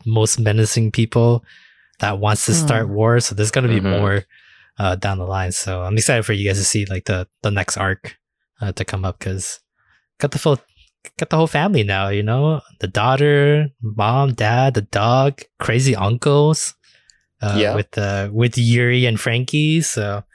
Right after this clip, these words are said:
Speaker 1: uh, hot handler aunt,
Speaker 2: Ugh.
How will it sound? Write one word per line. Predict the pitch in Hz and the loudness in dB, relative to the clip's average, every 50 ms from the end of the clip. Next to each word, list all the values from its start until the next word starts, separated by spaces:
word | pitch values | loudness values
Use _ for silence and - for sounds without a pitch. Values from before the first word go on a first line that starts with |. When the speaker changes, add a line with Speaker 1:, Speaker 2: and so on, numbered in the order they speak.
| _ _ _ _ _ _ _ _ _ _ - | _ _ _ _ _ _ _ _ _ _ -14
Speaker 1:
uh, | 101 98 98 95 95 92 92 _ _ _ _ _ _ _ _ _ - - | -12 -10 -8 -6 -8 -8 -10 _ _ _ _ _ _ _ _ _ -20 -14
hot | - - - - 117 113 113 113 _ _ _ - | -10 -8 -4 -2 0 0 0 -2 _ _ _ -12
handler | - - 127 113 117 120 123 131 135 135 135 123 - - | -6 -4 -2 -2 0 0 2 2 2 2 2 0 0 0
aunt, | 120 127 139 147 147 _ _ _ _ _ _ _ _ _ _ _ _ _ _ _ _ _ _ _ _ _ - - | 0 2 2 0 -2 _ _ _ _ _ _ _ _ _ _ _ _ _ _ _ _ _ _ _ _ _ -14 -4
Speaker 2:
Ugh. | - 175 170 165 - | 0 0 0 0 0